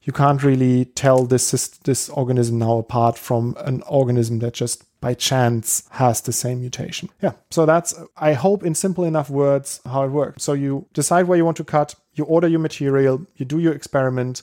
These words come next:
and that's really, by now, today, the methods are so advanced that it's really a week worth of experimenting,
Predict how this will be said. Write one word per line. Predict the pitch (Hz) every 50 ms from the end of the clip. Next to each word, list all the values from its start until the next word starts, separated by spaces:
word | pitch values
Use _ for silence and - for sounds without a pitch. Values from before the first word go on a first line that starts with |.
| -
and | - 147 143 139 135 135
that's | - 139 131 - 147
really, | 156 160 156 147 143 143
by | 139 - 135 131 131
now, | 135 135 135 135 135 131 131 131 - -
today, | - 143 131 139 135 135 131
the | 131 127
methods | 123 123 123 - - 143 123 -
are | - 131
so | 117 - - 143 131
advanced | 127 117 123 123 123 123 120 -
that | 123
it's | 123 117 - 135
really | 131 123 123 120 120 120 _ -
a | 180 147
week | 131 123 127 139 147 160 165 - - -
worth | 151 151 156 160 - -
of | 160 -
experimenting, | 160 143 - - 165 160 165 170 170 175 170 - 180 180 180 185 185 180 180